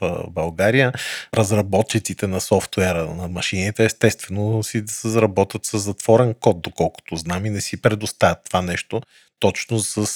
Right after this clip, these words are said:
а, идеята, че всъщност ако предоставят, ще станат лесни за хакване. Докато този пич си го предоставя кода, няма проблем.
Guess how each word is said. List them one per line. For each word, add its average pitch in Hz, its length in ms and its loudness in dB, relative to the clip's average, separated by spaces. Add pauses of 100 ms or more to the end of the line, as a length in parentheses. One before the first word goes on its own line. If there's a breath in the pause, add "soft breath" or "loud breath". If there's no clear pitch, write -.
(120)
а, 104 300 2
идеята, 98 520 4
че - 160 -4
всъщност - 440 -6
ако - 180 -4
предоставят, 95 540 2
ще - 140 -6
станат 104 420 4
лесни 107 280 0
за 107 140 0
хакване. - 540 2 (380 loud breath)
Докато 110 300 -2
този 104 340 4
пич - 340 -4
си - 220 -4
го 120 200 -2
предоставя 104 600 4
кода, 92 380 -4
няма 92 240 -6
проблем. 113 520 -2